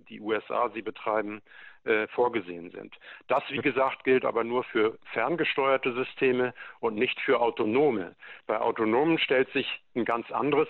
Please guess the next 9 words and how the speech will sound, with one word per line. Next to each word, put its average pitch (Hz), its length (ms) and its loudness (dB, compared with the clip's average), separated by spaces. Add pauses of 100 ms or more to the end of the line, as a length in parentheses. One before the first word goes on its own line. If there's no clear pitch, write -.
(120)
Problem. 151 540 2 (440)
Äh, 117 300 0 (180)
da 113 220 0
wird 131 180 0 (540)
vermutlich 123 640 0
nicht 139 340 2 (320)
spezifisch, - 1080 -2 (380)
äh, 110 260 2
auf 120 260 0